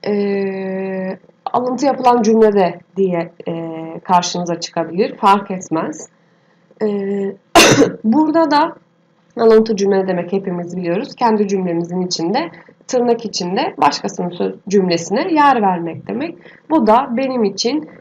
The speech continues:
e, iç içe birleşik, yani iç içe girmiş iki tane cümle olması demek oluyor. Bu dört özellikten herhangi birini sağlayana ben birleşik cümle diyeceğim. Şimdi basit cümle ararken demek ki benim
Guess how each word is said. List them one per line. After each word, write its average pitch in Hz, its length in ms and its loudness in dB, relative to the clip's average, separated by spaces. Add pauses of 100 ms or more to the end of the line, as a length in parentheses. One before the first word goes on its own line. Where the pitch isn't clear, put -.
(160)
e, 196 240 0
iç 226 260 -2
içe 220 300 -2
birleşik, 190 460 0
yani 220 220 2
iç 226 160 -2
içe - 140 0
girmiş 196 460 0
iki 226 200 -8
tane 208 360 -2
cümle 208 320 4
olması 160 440 0
demek 151 340 -6
oluyor. 165 440 -6 (460)
Bu 330 420 -4 (160)
dört 302 320 2
özellikten 233 920 0
herhangi 254 560 2
birini 220 320 0
sağlayana 220 840 0 (100)
ben 277 360 -2
birleşik 196 560 -4
cümle 156 320 -6
diyeceğim. 147 340 -10 (920)
Şimdi 247 580 2
basit 240 360 0
cümle 285 300 2
ararken 285 760 2
demek 240 360 0
ki 233 120 -4
benim 247 340 -2